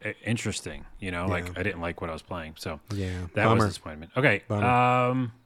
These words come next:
Speaker 1: McGarnacle? McGarnacle?
Speaker 2: McGarnacle, yep.
Speaker 1: Uh, Shadow Gambit.
Speaker 2: Hooray.
Speaker 1: Like Minds. Pikmin four, not on either of our lists, but a lot of people
Speaker 2: Yeah.
Speaker 1: do like the game.
Speaker 2: Yeah.
Speaker 1: Star Ocean Second Story R. I love that game.
Speaker 2: All right.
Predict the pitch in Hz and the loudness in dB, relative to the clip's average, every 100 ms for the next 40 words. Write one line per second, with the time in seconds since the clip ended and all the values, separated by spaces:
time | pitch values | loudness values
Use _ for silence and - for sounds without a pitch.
0 | _ _ _ _ - 110 110 113 156 - | _ _ _ _ -14 -8 -6 -2 -2 2
1 | 240 214 117 104 117 143 220 233 107 87 | 0 0 0 6 8 12 10 10 4 0
2 | 110 185 - - - - 120 110 107 156 | 2 2 2 -16 -20 -2 4 4 4 6
3 | 151 104 95 95 175 - _ _ - 104 | 6 6 4 6 4 4 _ _ -4 0
4 | 101 95 110 196 92 92 92 90 104 156 | 2 2 2 2 2 0 -2 0 0 0
5 | - - _ - 151 - 131 101 - 117 | -2 -12 _ 0 2 6 6 4 4 4
6 | 123 98 117 120 - 98 92 95 87 95 | 6 6 4 0 -6 -2 0 2 0 2
7 | 139 90 80 85 - 92 113 180 147 127 | 2 2 0 -4 -4 0 2 4 4 4
8 | 113 92 85 76 71 - - 117 180 92 | 2 0 -2 -6 -10 -12 -4 -2 0 -4
9 | 87 - 113 107 101 101 98 95 85 - | -8 2 6 6 4 2 0 0 -2 0
10 | 101 104 85 82 80 160 156 95 80 80 | 2 2 0 0 2 0 0 -2 -4 -4
11 | 78 80 82 101 151 190 _ 107 95 95 | -6 -4 -4 -2 -2 -2 _ -12 -8 -6
12 | 113 | -4